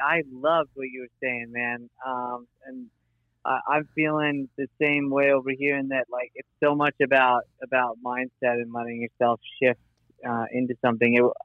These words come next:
I was, I loved hearing about, uh, your, your knee and how you handled that. And, um, for me right now, it's, this is the first time that I've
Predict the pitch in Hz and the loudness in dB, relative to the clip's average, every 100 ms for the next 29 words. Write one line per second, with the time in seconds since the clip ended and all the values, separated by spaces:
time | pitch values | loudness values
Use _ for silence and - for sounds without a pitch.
0 | - 127 127 127 117 - _ _ _ _ | 0 4 6 4 2 -2 _ _ _ _
1 | - 131 143 147 - 151 147 135 123 123 | 2 6 6 4 2 0 2 2 4 4
2 | 120 - _ - 104 _ _ 131 123 123 | 4 -2 _ -20 -20 _ _ -8 2 6
3 | 117 117 113 117 120 135 139 131 127 123 | 6 4 0 -2 0 2 2 2 0 0
4 | 123 123 127 127 123 123 123 120 - - | 0 0 0 0 2 4 4 2 -2 -16
5 | _ _ _ _ _ _ 120 117 117 113 | _ _ _ _ _ _ 0 2 4 2
6 | 110 110 - _ _ _ _ _ _ _ | 0 -6 -14 _ _ _ _ _ _ _
7 | 131 139 170 156 147 139 135 127 123 123 | 0 2 4 4 2 0 2 2 4 2
8 | 123 120 - 127 - _ - 147 165 147 | 4 2 0 -4 -6 _ 0 0 0 0
9 | 147 - _ _ _ _ _ 156 156 _ | -2 -2 _ _ _ _ _ 4 4 _
10 | - 135 135 143 151 139 131 127 123 | -2 2 4 2 0 0 4 6 4